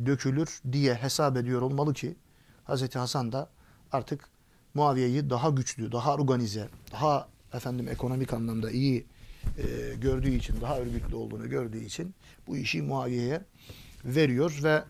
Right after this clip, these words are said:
Amul Cema'a denen, işte, birlik yılı, o aradaki yaklaşık on yıllık, e, kavga, kargaşa, kaos döneminden sonra birlik ve dirlik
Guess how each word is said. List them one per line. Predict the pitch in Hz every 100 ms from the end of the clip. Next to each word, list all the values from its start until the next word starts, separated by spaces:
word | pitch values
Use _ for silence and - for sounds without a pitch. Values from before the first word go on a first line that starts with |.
| - -
Amul | 151 147 147
Cema'a | 135 139 139 139 143
denen, | 120 104 113
işte, | - 104 117
birlik | 131 135 -
yılı, | 131 110 92 - - - - - - - - -
o | -
aradaki | 131 127 123 - 131 131 160
yaklaşık | - 123 131 -
on | 131 135
yıllık, | 127 117 117 - - _ - _ - - -
e, | 135 110 113 104
kavga, | 131 131 120 117 139 - _ _ _ _ _ -
kargaşa, | 131 127 123 117 113 -
kaos | 120 135 135 -
döneminden | 120 117 110 110 110
sonra | - 104 131 196 - - -
birlik | 123 127 143 -
ve | 117
dirlik | 123 123 135 -